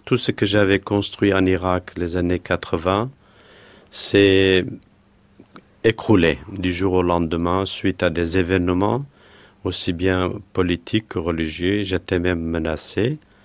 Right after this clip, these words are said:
parce qu'on sentait l'arrivée de le fondamentalisme musulman, même à Mossoul. Suite à cela, je me suis retrouvé, après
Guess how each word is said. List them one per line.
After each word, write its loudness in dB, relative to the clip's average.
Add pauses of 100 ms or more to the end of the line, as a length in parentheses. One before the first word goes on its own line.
(560)
parce -6
qu'on -4
sentait 0
l'arrivée -2
de -6
le -6
fondamentalisme -8
musulman, -4
même -4
à -4
Mossoul. -6 (1040)
Suite 0
à 6
cela, 2
je 0
me 2
suis -2
retrouvé, -2 (320)
après -6